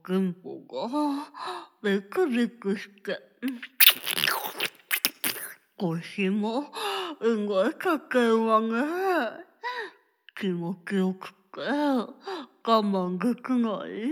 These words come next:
うん。たまらない？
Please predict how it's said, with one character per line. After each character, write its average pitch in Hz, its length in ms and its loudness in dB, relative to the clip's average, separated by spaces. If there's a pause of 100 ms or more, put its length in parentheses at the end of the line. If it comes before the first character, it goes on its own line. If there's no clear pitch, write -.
(760)
う 254 60 -2
ん。 180 380 -2 (1800)
た 165 220 2
ま 160 180 0
ら 180 200 2
な 247 400 2
い？ 220 40 2